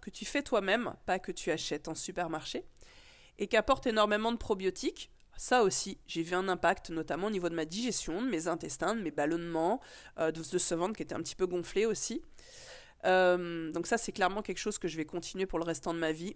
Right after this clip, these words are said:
On en boit pas mal à la maison et c'est vraiment super. En deux mille vingt-deux, on a acheté un vélo d'appartement sur lequel je peux poser mon ordinateur pour travailler. Comme ça, je, ça me permet de faire mes quinze petits kilomètres tout en travaillant. Et donc d'apporter du mouvement.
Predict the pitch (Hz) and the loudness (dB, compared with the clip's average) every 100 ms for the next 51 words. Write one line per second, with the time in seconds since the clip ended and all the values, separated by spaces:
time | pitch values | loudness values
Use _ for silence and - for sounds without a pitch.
0 | - 175 165 160 151 - 170 214 254 196 | -6 -2 -2 -2 -4 0 2 2 2 2
1 | 180 165 160 214 190 151 156 175 226 - | 2 0 -2 -4 -4 -6 -4 -4 -2 -4
2 | - 147 240 - - - - - - - | -2 -2 -2 -6 -20 -20 -20 -20 -20 -20
3 | - - - 339 349 339 285 311 269 302 | -20 -14 2 4 8 8 8 6 6 4
4 | 285 254 247 - 262 233 302 339 262 262 | 6 6 6 6 4 6 4 6 6 6
5 | 240 247 226 226 - 220 208 240 220 - | 2 2 2 2 2 0 2 2 2 0
6 | 208 - 196 202 190 170 175 185 175 - | -4 0 2 2 2 2 2 2 0 0
7 | 220 - - - 202 165 156 185 - - | -2 -2 -8 -2 2 2 0 -2 -4 -10
8 | 170 - 233 196 175 - - - 185 175 | -6 0 0 0 -4 -6 -12 -4 -2 0
9 | 170 214 233 196 170 160 262 302 - 240 | 0 0 0 -2 -2 -4 -2 -2 -2 -6
10 | - - 233 196 202 302 - - - 392 | -8 -8 -2 0 0 -4 -8 -12 2 2
11 | 415 320 - 311 254 208 185 - - - | 4 2 2 4 4 4 -2 -8 -20 -20
12 | - - 185 254 220 185 202 - 262 208 | -6 -2 0 2 4 4 2 -2 -4 0
13 | 220 247 254 208 185 370 | 2 2 2 2 2 0